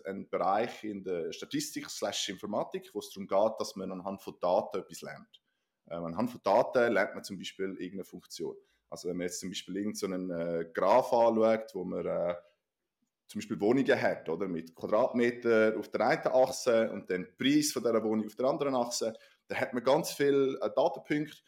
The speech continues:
und jetzt kann man da vielleicht schon von Augen sagen, ja, wenn man da eine Linie durchzieht oder so, dann, ähm, hat man ein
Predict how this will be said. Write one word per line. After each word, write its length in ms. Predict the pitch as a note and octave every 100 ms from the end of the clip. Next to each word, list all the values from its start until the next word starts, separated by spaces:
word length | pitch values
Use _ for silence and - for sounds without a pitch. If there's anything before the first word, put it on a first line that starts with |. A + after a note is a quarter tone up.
| _ _
und 100 | A#2+
jetzt 160 | A#2+ -
kann 160 | C3+
man 120 | C3 A#2+
da 120 | A#2
vielleicht 280 | A#2 A#2 -
schon 140 | G#2+
von 100 | -
Augen 300 | G#2 A#2 C3+
sagen, 280 | - A#2+ A#2+
ja, 200 | A#2+ C3
wenn 120 | A#2
man 100 | A2
da 160 | A#2+ B2
eine 100 | A2+
Linie 180 | B2 C3+
durchzieht 560 | B2 B2 B2 C3 A#2+
oder 140 | A#2 A2
so, 400 | - A2+ A2 - _ _ -
dann, 160 | G#2+
ähm, 800 | G#2 G2+ - - G2+ G2+ G2 -
hat 240 | - B2 A2+
man 80 |
ein 80 | G#2